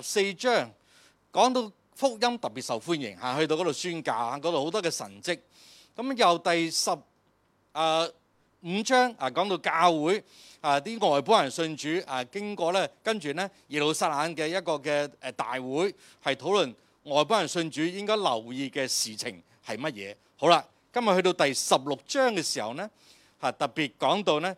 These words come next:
初期教會要，啊，第一次即係派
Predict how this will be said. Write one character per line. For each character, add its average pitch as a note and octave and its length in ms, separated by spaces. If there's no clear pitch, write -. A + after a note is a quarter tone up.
初 A#3 200
期 D3+ 140
教 C3+ 280
會 C3 440
要， D#3+ 180
啊， B2 160
第 - 160
一 E3+ 120
次 D3+ 420
即 - 80
係 F#3 40
派 D3 460